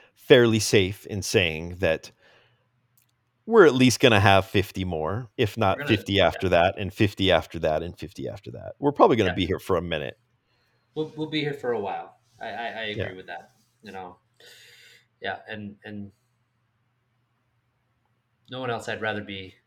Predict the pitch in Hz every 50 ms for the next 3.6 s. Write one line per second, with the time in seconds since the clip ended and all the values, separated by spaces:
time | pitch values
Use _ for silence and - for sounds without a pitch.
0 | _ _ 101 101 131 131 123 117 117 110 - - 113 110 107 - - 104 107 107
1 | - - - - - _ 107 110 110 110 107 - _ - 104 107 107 104 98 95
2 | 92 90 127 71 55 - 101 - 52 53 - - - - - - - 165 107 92
3 | 80 82 - - 90 78 73 - - 71 -